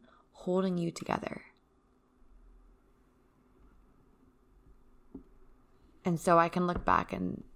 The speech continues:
and actually be grateful for the time periods I spent lost in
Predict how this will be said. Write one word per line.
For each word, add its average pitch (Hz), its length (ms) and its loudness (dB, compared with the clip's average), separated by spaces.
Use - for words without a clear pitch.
and 175 100 2
actually - 360 -2
be 90 380 -2
grateful - 600 -4
for - 120 -6
the 175 100 -2
time 170 220 -2
periods 160 300 -2
I 160 80 0
spent 156 300 -4
lost 160 500 0
in 151 380 -4